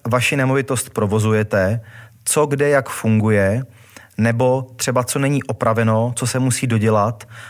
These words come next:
a podobně. V tomhle bodě, stejně vlastně jako ve všech ostatních, doporučuji být opravdu pravdomluvný a upřímný. A nezapomeňte na různá právní omezení, která na nemovitosti jsou,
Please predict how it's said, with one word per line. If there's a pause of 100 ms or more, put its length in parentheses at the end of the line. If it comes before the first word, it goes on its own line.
a
podobně. (280)
V
tomhle
bodě, (800)
stejně
vlastně
jako
ve
všech
ostatních, (340)
doporučuji
být
opravdu
pravdomluvný
a
upřímný. (920)
A
nezapomeňte
na
různá
právní
omezení,
která
na
nemovitosti
jsou,